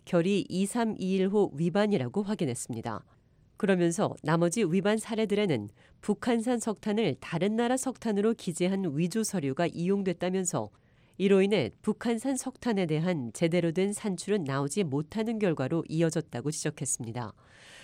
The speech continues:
당시 유엔 회원국들은 결의 이삼이일 호에 따라 북한산 석탄을 받아들일 때마다 이를 보고해야 하는 의무가 있었습니다. 이후 안보리는 북한산 석탄에 대한 전면 수출 금지 조치를 시행했지만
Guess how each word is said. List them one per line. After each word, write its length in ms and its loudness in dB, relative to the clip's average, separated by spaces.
당시 380 0
유엔 260 4
회원국들은 680 0
결의 380 0
이삼이일 720 0
호에 180 0
따라 380 -2
북한산 500 0
석탄을 480 0
받아들일 580 0
때마다 480 0
이를 260 2
보고해야 640 2
하는 380 -2
의무가 420 2
있었습니다. 720 -4
이후 260 4
안보리는 680 2
북한산 480 0
석탄에 420 -2
대한 420 0
전면 400 2
수출 380 -4
금지 260 0
조치를 380 0
시행했지만 800 -2